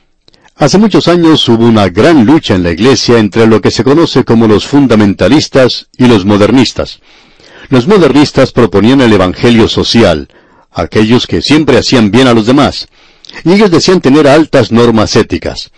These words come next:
Uno se inclinaba a estar de acuerdo con ellos en estas falsas normas éticas, porque uno descubre que hay muchos fundamentalistas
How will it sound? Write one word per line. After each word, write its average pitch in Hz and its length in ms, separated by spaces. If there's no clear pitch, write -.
Uno 156 180
se - 100
inclinaba 95 440
a 82 40
estar 104 240
de 92 80
acuerdo 120 400
con 95 160
ellos 117 400
en 85 140
estas 98 380
falsas 110 440
normas 110 400
éticas, 117 420
porque 156 240
uno 226 160
descubre 160 540
que 113 160
hay 131 100
muchos 143 480
fundamentalistas 117 960